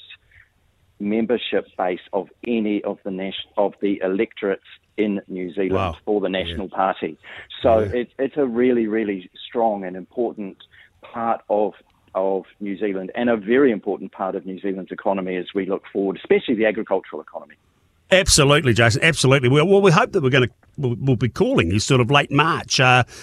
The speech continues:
Speaker 2: t-, a-, a-, a-, sort of in a, in a better state of affairs in terms of, you know, not having half your maize in and this terrible fall army worm and some of the <laughs> challenges that you're facing right now.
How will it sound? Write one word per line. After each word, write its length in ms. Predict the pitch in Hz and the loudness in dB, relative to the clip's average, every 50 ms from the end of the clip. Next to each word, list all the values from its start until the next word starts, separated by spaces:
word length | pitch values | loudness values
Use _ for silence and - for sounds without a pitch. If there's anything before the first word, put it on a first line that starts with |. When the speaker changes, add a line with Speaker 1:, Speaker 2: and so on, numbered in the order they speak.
| - - - - - | -20 -20 -18 -10 -10
Speaker 2:
t-, 100 | - - | -6 -2
a-, 60 | - 151 | 0 0
a-, 580 | 147 - 147 139 143 - 143 143 - - 143 | 2 2 2 2 4 4 4 4 4 4 4
a-, 40 | 131 | 4
sort 220 | - - 175 151 | 6 4 4 4
of 100 | 131 117 | 6 6
in 120 | 127 127 127 | 6 6 6
a, 160 | 123 - - | 6 6 6
in 80 | 135 135 | 6 6
a 60 | 123 | 6
better 240 | 107 160 180 180 151 | 4 4 2 4 2
state 320 | - - 160 151 151 143 | 2 4 4 4 4 4
of 100 | 135 120 | 4 4
affairs 440 | 120 110 - - 151 156 147 127 110 | 4 2 2 4 4 6 6 4 4
in 80 | 117 | 4
terms 260 | - 143 143 143 131 117 | 4 4 4 4 4 4
of, 180 | 123 107 123 | 2 2 4
you 80 | 139 139 | 4 6
know, 140 | 131 135 139 | 6 6 6
not 160 | 143 147 139 | 4 4 4
having 260 | 139 131 123 127 123 - - - - | 4 4 4 2 2 0 -6 -8 0
half 260 | - 143 151 143 139 - | 4 4 6 6 6 6
your 80 | 135 123 | 6 8
maize 420 | 123 135 147 151 147 143 135 117 | 8 8 8 8 6 6 6 6
in 220 | 139 143 151 147 131 | 6 6 6 6 6
and 120 | 110 104 | 4 4
this 120 | 110 113 - | 2 0 0
terrible 420 | - 156 147 143 135 120 123 117 | 2 2 4 4 6 6 4 2
fall 400 | - - - 160 160 160 147 135 | 2 2 2 4 4 6 6 4
army 380 | 135 143 151 151 156 151 143 131 | 4 6 6 6 6 6 6 6
worm 400 | 131 139 151 156 165 160 151 123 | 6 4 4 4 4 6 6 6
and 120 | 110 98 - - - - - - | 6 4 2 -6 -18 -14 -8 0
some 180 | - 151 147 | 2 4 4
of 80 | 147 131 | 4 4
the 80 | 127 120 | 2 2
<laughs> 120 | - - | 2 2
challenges 360 | 170 196 165 165 139 127 120 | 4 6 6 6 6 4 2
that 100 | 151 - | 0 0
you're 100 | - 151 | 0 2
facing 360 | - 147 135 - - - 165 147 | 2 4 4 4 4 2 4 2
right 200 | 147 156 - - | 2 2 2 2
now. 440 | 139 127 - - - - - - | 0 0 0 -2 -4 -4 -8 -14